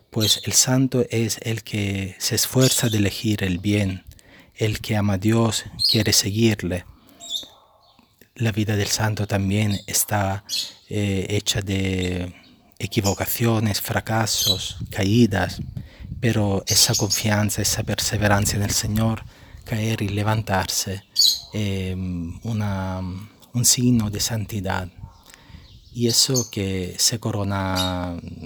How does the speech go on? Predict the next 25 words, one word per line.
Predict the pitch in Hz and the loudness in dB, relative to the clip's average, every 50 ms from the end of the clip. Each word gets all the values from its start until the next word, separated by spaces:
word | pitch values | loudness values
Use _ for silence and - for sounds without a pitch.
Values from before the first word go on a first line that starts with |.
| - - | -16 -10
hasta | - - - - 117 104 | -6 -4 -4 -2 -2 -2
la | 101 98 | -2 -2
muerte. | 101 101 101 101 98 - - - - - - - - _ _ _ - - - - - | -2 -2 -2 -2 -4 -6 -8 -10 -10 -10 -12 -14 -20 _ _ _ -4 -2 -2 0 2
Hoy | 139 143 147 147 147 143 139 131 | 4 6 6 6 6 4 4 2
celebramos | - - 131 110 104 101 123 123 120 117 110 101 101 | 2 2 0 0 0 0 0 0 2 2 0 0 0
la | 104 110 113 | 0 2 2
natividad | 110 104 104 107 - - 113 95 92 90 - 107 107 104 98 | 2 2 0 0 -2 -2 0 0 0 0 0 0 -2 -2 -2
de | 90 90 | -2 -4
un | 85 87 - | -2 -2 0
santo. | - 98 98 101 98 92 - - 101 95 - - - - - - - - - - - - - - - - - - - - - - - | 0 0 0 0 -2 -2 -4 -6 -10 -14 -12 -12 -12 -12 -12 -16 -16 -10 -10 -10 -10 -10 -12 -16 -16 -16 -16 -14 -16 -14 -14 -10 -6
Eh, | - - 117 | -4 -2 0
la | 117 117 117 | 2 2 2
natividad | 107 107 98 - - 107 104 104 104 117 117 117 110 | 0 0 -2 -2 -2 -2 0 0 2 2 2 2 0
de | 104 110 | 0 0
una | 107 107 110 104 - | 0 2 0 0 0
persona | 123 113 - - 123 123 131 131 127 127 127 123 113 - - - - - - - - - - - - - - | 0 0 0 2 2 2 4 4 4 4 4 2 0 -4 -8 -14 -14 -14 -16 -18 -18 -20 -20 -20 -20 -18 -8
es | - | -4
igual | 117 113 104 107 117 117 123 127 123 117 113 - | -2 -2 0 0 0 2 2 2 0 0 -2 -4
a | - 113 | -4 -4
la | 110 110 107 | -2 -2 -2
natividad | 110 110 104 - - 101 92 98 98 107 110 110 | -2 -4 -4 -6 -8 -6 -4 -2 -2 0 0 0
de | 104 98 101 98 98 95 95 92 - _ - - - _ | -2 -2 -4 -4 -4 -6 -6 -8 -12 _ -20 -20 -20 _
muchas | - 127 127 - - - 110 | 0 0 0 2 0 0 0
otras | 104 104 101 - - 101 - - | 0 0 0 -2 -2 -2 -2 -2
personas. | - 110 - - - - 117 113 107 104 - - - - - | -2 0 0 0 0 2 0 -2 -2 -4 -6 -8 -10 -12 -14